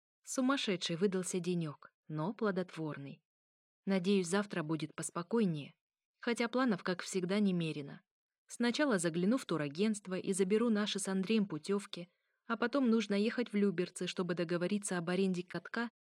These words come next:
и выбить более-менее приличную цену.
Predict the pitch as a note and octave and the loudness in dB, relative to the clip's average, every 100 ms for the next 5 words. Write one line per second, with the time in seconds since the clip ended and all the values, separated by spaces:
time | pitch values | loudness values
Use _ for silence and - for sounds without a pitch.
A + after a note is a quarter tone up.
0 | _ - A3 B3+ A#3 G3+ G#3 A3+ G#3 G3+ | _ -2 2 2 2 2 4 4 4 4
1 | G#3+ A#3+ A3+ A3 F3+ F3 - F3+ E3+ - | 4 2 0 0 0 0 -2 -2 -4 -4
2 | E3 D3 C3+ | -6 -6 -12